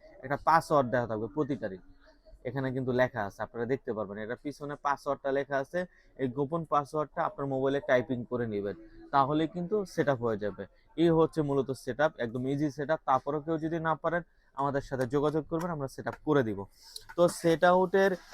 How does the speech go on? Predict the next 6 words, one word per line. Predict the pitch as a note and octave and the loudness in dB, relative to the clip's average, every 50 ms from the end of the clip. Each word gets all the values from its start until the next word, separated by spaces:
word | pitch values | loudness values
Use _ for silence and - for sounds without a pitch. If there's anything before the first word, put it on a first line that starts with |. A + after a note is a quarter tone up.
| - - | -2 0
ই | E3 F3 E3 | 2 4 6
একশো | D#3 E3 - - F3 | 4 4 2 -2 -6
ষাট, | D#3+ - - E3 C#3 C3+ C#3+ D#3 - - - | -6 -4 2 4 6 6 4 2 -2 -6 -2
এই | D3 D#3 | 0 2
রাউটারটির | D3 D3 C#3+ C#3 D#3 D3+ - - D#3+ D3 D3 - | 2 2 2 2 0 -4 -4 -6 -8 -8 -4 -4
কিন্তু | E3 D3+ D3+ C#3 - D#3 D#3+ | -4 -4 -4 -2 -2 -2 -2